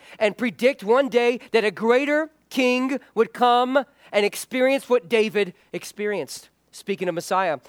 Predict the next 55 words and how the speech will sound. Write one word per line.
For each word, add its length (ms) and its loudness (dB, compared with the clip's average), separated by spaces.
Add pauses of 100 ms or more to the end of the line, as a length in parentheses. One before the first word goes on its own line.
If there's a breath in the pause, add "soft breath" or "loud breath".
(120 loud breath)
In 80 -2
fact, 380 0
in 100 -4
Psalm 260 2
twenty-two, 480 -2
it 120 0
speaks 340 -6
about 300 0 (240 loud breath)
a 100 -2
direct 380 -2
quotation 500 -4
that 80 -4
Jesus 340 -2
is 120 -12
quoting 340 -2
from 180 -8
Psalm 380 0 (220 loud breath)
twenty-two, 400 -4
verse 240 -8
one. 260 0 (220 loud breath)
And 100 0
when 80 -2
Jesus 260 -2
was 140 -6
on 140 2
that 180 0
cross, 380 2
it 40 -4
was 140 -2
as 220 2
if 200 0 (140)
God 200 4
the 100 -2
Father 340 2
forsook 480 -4
him 220 2
because 260 -2
the 120 2
weight 260 2
of 80 -4
the 80 -4
sins 300 -4
of 140 -8
humanity 560 -2 (200 loud breath)
was 120 0
upon 280 0
his 120 -2
shoulders. 400 0 (160 loud breath)
And 120 -2
he 20 -4
said, 180 0
"My 180 2
God, 420 2
my 160 2
God, 580 0